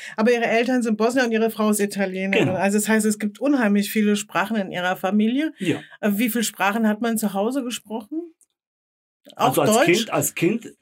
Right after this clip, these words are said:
Speaker 2: habe ich daheim ausschließlich nur Serbokroatisch gesprochen. Also sprich Bosnisch.
Speaker 1: Okay.
Speaker 2: Ähm,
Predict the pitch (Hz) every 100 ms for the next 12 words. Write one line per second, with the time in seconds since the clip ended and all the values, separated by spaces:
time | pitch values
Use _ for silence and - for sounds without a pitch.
0 | _ 135 160 156 131 127 143 147 151 _
1 | _ 127 135 - 131 127 - 120 117 -
2 | _ _ _ 120 107 110 107 - - -
3 | - - - - _ - 123 123 - -
4 | 110 - - _ - - - - - -
5 | 214 214 208 254 - _ _ - 117 110
6 | 147 151